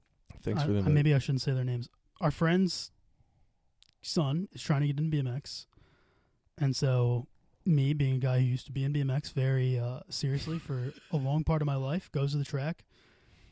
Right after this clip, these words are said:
Speaker 2: And I'm walking around, and, and I even said, like, I, in my head, I'm like,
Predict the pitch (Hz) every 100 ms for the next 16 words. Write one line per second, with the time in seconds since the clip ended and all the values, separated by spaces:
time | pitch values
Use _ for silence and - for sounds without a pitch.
0 | - 156 151 180 214 202 151 147 151 -
1 | 185 190 180 - 226 247 175 - 180 165
2 | 156 - 190 190 170 214 226 185 151 170
3 | 143 131